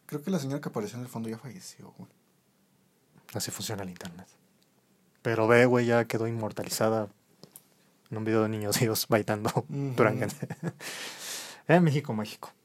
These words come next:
Speaker 1: Eh.
Speaker 2: ¿Qué otra? Ah, Smell Like Teen Spirit. No, no es cierto. Eh, no, no se me ocurre otra.
Speaker 1: ¿No?
Speaker 2: Pero bueno. Vamos a dejarlo por una segunda parte.
Speaker 1: Pero bueno.
Speaker 2: Yo creo que cumplimos bien.
Speaker 1: Sí, yo creo que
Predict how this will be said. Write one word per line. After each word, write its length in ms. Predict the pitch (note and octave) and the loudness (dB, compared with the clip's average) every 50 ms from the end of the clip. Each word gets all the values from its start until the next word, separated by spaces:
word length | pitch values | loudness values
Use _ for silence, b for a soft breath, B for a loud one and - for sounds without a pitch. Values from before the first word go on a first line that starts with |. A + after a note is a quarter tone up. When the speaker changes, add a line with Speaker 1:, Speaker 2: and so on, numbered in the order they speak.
| _ - | _ -18
Speaker 1:
Eh. 240 | - A2 G2+ G2 - | -16 -16 -16 -16 -12
Speaker 2:
¿Qué 120 | - - A2 | -4 0 0
otra? 340 | A2 G#2 - - G2+ A2 - | 0 0 0 0 -2 -2 -2
Ah, 380 | - D3 - - - - - - - F#3+ A3 A#3 - _ _ _ _ _ _ _ _ _ _ _ _ _ _ _ - A2+ | -4 -6 -6 -6 -6 -8 -8 -10 -10 -12 -14 -18 -20 _ _ _ _ _ _ _ _ _ _ _ _ _ _ _ -6 -2
Smell 180 | A2 C3 C3+ | 2 6 8
Like 140 | C3+ B2 - | 8 6 6
Teen 80 | - B2+ | 2 -4
Spirit. 260 | A#2 - - A2+ - - | -4 -4 -8 -10 -8 -8
No, 60 | - | -12
no 60 | - - | -14 -14
es 20 | - - | -18 -20
cierto. 100 | - - _ B B B B B B B B B B - - | -20 -20 _ B B B B B B B B B B -4 0
Eh, 560 | A#2 A2 G#2+ G#2+ G#2+ G#2+ G#2+ G#2+ G#2+ G#2+ G#2+ G#2+ A2 A2 A2 G#2+ G#2+ G#2+ A2 A2+ A#2 B2 B2+ C3 F#3 F#3+ - _ _ _ _ _ _ - - A2 | 2 4 4 4 4 4 2 2 0 -2 -4 -4 -6 -6 -8 -8 -8 -8 -8 -10 -10 -10 -10 -12 -12 -14 -18 _ _ _ _ _ _ -14 -2 4
no, 180 | B2+ B2+ B2+ B2 | 6 8 8 8
no 80 | C3 | 4
se 60 | A#2 | 0
me 80 | B2+ A#2+ | -2 -6
ocurre 160 | - - - | -8 -10 -14
otra. 140 | - - - - _ _ _ _ _ _ _ _ _ _ - | -14 -16 -20 -20 _ _ _ _ _ _ _ _ _ _ -6
Speaker 1:
¿No? 180 | D#3 F3+ F#3 - - _ _ - | -4 -4 -4 -6 -10 _ _ -20
Speaker 2:
Pero 100 | - - | -20 -20
bueno. 160 | - - _ _ _ _ _ _ _ _ _ _ _ - | -20 -20 _ _ _ _ _ _ _ _ _ _ _ 2
Vamos 180 | D3 D#3+ C#3 - | 2 2 4 2
a 20 | |
dejarlo 240 | G#2+ - A#2 A2+ A2 | 0 -2 -2 -6 -4
por 80 | A2 A2 | -6 -8
una 100 | A2 G#2+ | -10 -10
segunda 260 | - - E3+ F3 F3+ | -10 -12 -14 -14 -14
parte. 280 | - - - - - - | -16 -18 -20 -20 -18 -14
Speaker 1:
Pero 140 | - - - - | -12 -8 -8 -8
bueno. 100 | - - - - | -8 -10 -4 2
Speaker 2:
Yo 80 | F#3+ G3 | 4 8
creo 120 | F3+ E3 | 8 8
que 40 | C#3 | 8
cumplimos 380 | C3 A#2+ A#2+ B2 A#2+ A#2 A2 | 6 4 4 4 2 2 -2
bien. 240 | A2 G#2+ G2+ F#2 F#2+ _ _ - | -2 -2 -4 -6 -8 _ _ -6
Speaker 1:
Sí, 200 | - E4 D#4+ D#4+ | -2 -2 0 0
yo 60 | C#4 C4 | -2 -2
creo 120 | A#3+ A#3 G#3 | -2 -4 -2
que 300 | A3 G#3 F#3 D#3 C#3 | 0 0 0 0 -2